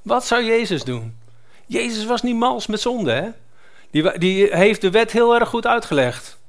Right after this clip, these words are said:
Sterker nog, iedereen die zich helemaal aan de wet hield, was na de bergreden zwaar depressief.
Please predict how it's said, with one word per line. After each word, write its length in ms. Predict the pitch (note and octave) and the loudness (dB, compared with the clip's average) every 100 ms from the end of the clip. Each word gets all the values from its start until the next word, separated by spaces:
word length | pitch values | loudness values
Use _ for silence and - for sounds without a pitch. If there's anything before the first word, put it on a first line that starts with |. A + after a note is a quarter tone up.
| - - - - - - | -20 -20 -20 -20 -20 -20
Sterker 440 | - - B3+ B3 D#3 | -12 4 4 4 2
nog, 220 | D#3 F3+ | 2 4
iedereen 360 | F#3 F#3+ G3 G3 | 2 2 2 2
die 120 | F#3+ | 0
zich 180 | G3 F3 | 0 2
helemaal 440 | E3+ G#3 A#3 A3 | 2 2 2 0
aan 100 | G#3+ | 0
de 60 | G#3 | 0
wet 240 | A3 G#3+ | -2 -2
hield, 420 | A#3 A3+ G#3+ - - - - | -2 0 0 -2 -12 -18 0
was 200 | F3 F3+ | 2 4
na 200 | G3+ F#3 | 4 4
de 80 | |
bergreden 920 | F3+ A3 A3 G3+ A3 A3+ G#3+ A3 G#3 - - - - - - - - - - | 4 4 4 4 2 4 4 4 2 -4 -16 -20 -20 -20 -20 -20 -20 -18 -8
zwaar 600 | C#3+ C3 A#2 F#3+ A3+ A3+ | -4 -4 0 2 2 4
depressief. 680 | B3 B3 C4 C4 F#3 - | 2 0 -4 -4 -4 -6